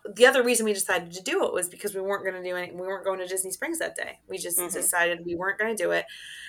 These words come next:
Speaker 1: And I looked at Disney Springs and I thought, "All this is gonna be is me picking another restaurant we're gonna eat expense-, an expensive meal as a family.
Speaker 2: Mm-hmm.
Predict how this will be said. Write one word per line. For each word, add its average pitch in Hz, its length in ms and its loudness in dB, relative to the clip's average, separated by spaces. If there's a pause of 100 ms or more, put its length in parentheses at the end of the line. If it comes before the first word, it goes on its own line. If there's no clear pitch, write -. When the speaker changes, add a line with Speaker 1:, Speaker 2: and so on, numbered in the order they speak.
(120)
Speaker 1:
And 294 100 8
I 370 140 12
looked 226 280 6
at 214 180 4
Disney 190 220 0
Springs 185 320 -4
and 180 80 -2
I 180 80 0
thought, 180 400 2
"All 233 160 6
this 277 180 2
is 247 100 0
gonna 196 180 0
be 185 160 -2
is 180 120 -6
me 170 120 -6
picking 165 560 -14
another 175 460 -2
restaurant 196 400 -2
we're 190 140 -4
gonna 170 220 -8
eat - 240 -8
expense-, - 640 -4
an 175 80 -14
expensive 165 440 -4
meal 165 200 -4
as 170 100 -4
a - 60 -10
family. 180 480 -12 (420)
Speaker 2:
Mm-hmm. 180 80 -12